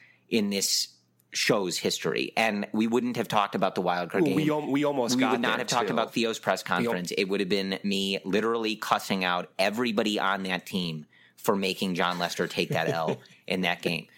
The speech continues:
Speaker 1: So thank you to Javi Baez for bailing everybody out from that, because that would have been, I, I, I really, like, I could barely handle what was going on,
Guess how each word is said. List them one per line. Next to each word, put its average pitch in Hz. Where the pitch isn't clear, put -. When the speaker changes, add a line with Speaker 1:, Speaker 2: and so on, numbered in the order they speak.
Speaker 1:
So 87
thank 123
you 131
to -
Javi 104
Baez 113
for 90
bailing 95
everybody 110
out 85
from 87
that, 76
because 90
that 107
would 113
have 101
been, 90
I, 95
I, 98
I 113
really, 117
like, 101
I 98
could 120
barely 117
handle 101
what 90
was 85
going 85
on, 85